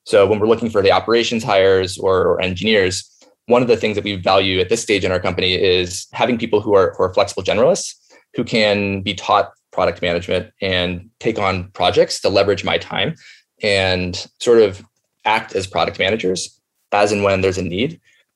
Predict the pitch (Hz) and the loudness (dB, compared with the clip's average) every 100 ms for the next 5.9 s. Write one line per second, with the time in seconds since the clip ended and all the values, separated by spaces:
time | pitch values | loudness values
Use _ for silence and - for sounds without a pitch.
0 | - 110 113 101 90 - 120 143 135 110 | -6 2 6 6 2 -4 2 4 4 2
1 | 104 98 90 - 104 101 101 95 92 87 | 4 2 -4 -12 -6 0 2 2 0 -2
2 | 95 95 90 92 90 - 98 90 92 - | -2 0 2 2 2 0 -2 -2 -6 -2
3 | 110 92 107 127 - 85 87 - - - | 2 4 2 0 0 -2 -6 -8 -8 0
4 | 92 92 87 - 95 87 95 90 - 87 | 0 0 -4 -2 -2 0 -2 -4 -4 -4
5 | - 123 - 95 90 95 117 107 | -4 -4 2 4 6 6 6 4